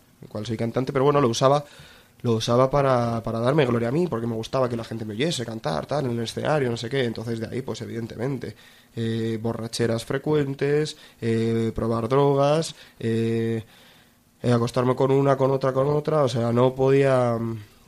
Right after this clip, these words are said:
cuanto más hacía de eso, ahora, ahora es pecado, es decir, es...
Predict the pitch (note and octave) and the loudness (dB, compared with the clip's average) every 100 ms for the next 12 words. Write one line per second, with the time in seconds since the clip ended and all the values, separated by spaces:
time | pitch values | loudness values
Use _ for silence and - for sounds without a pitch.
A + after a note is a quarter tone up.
0 | - _ A#2 A2+ A#2+ C#3 C3 A#2 C3 C#3 | -20 _ -2 0 4 4 4 4 6 6
1 | D#3+ - D#3+ G3 E3 _ _ - A2+ A#2 | 6 4 -2 -4 -10 _ _ -6 -4 -4
2 | - A#2 A2+ - A#2 - A2 D3+ C#3+ A2+ | -4 -6 -6 -6 -6 -4 6 6 8 4
3 | A2 A#2 A2+ A2+ - | -2 -4 -4 -6 -10